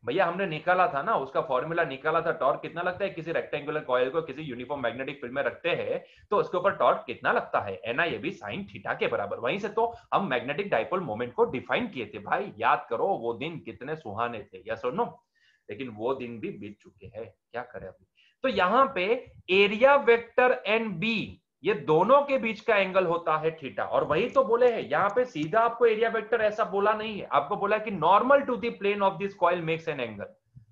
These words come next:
भैया वही तो area vector होता है, तो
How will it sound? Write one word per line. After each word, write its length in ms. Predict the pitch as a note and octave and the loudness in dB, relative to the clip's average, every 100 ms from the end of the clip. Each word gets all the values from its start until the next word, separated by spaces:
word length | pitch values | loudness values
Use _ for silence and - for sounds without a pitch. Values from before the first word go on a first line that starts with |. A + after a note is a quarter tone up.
| _ _ _ | _ _ _
भैया 200 | B2+ A3+ | 0 2
वही 280 | A3 F3+ A#3+ | 4 4 2
तो 140 | C4 C4 | 2 0
area 260 | B3+ C4 | 4 6
vector 340 | B3+ A#3+ - F#3 | 6 4 2 0
होता 320 | B2+ - G#2+ | 0 -4 -4
है, 200 | G#2+ G3+ C3 - _ _ _ | -2 -2 -2 -8 _ _ _
तो 120 | G#3 | -8